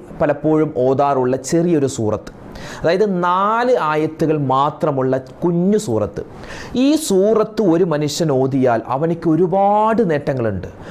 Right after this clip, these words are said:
എണ്ണിയാൽ ഒടുങ്ങാത്ത പ്രതിഫലങ്ങൾ. എത്രമാത്രം?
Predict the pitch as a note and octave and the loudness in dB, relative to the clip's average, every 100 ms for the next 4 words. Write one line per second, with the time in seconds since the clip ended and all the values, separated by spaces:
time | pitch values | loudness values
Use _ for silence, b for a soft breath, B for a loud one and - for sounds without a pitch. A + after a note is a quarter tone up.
0 | B D#3 F#3 A3+ B3 B3 G3+ G3 G3+ G#3+ | B -2 0 2 2 2 2 2 0 2
1 | A3 A3+ A3+ D#3 C3+ C3 A2+ F#2+ E2+ - | 2 0 0 0 -2 0 -2 -2 -8 -14
2 | - B B C#3+ E3 A#3 A3 G#3+ G3+ | -18 B B -4 0 2 0 0 -2